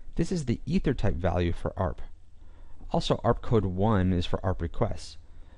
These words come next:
So I use N W underscore proto equals one, and that takes care of that. In the comments, I'll list the common D L type and N W proto fields.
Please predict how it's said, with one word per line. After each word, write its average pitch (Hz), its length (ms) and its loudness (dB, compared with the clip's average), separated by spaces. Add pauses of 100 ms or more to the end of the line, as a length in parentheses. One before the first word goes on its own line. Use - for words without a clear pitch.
So - 140 2
I 92 40 6
use 95 300 4
N 131 240 6
W 107 520 4
underscore 98 440 4
proto 104 500 4
equals 92 280 0
one, 82 380 0
and 92 100 0
that 95 120 2
takes - 200 2
care 85 160 -2
of 80 100 -4
that. 82 200 -2 (640)
In 110 100 2
the 110 80 4
comments, 156 460 2
I'll 95 80 6
list 98 240 2
the - 60 0
common 104 400 2
D 101 180 4
L 101 120 4
type 127 340 2
and 95 140 2
N 101 220 4
W 92 300 4
proto 90 320 2
fields. - 500 -4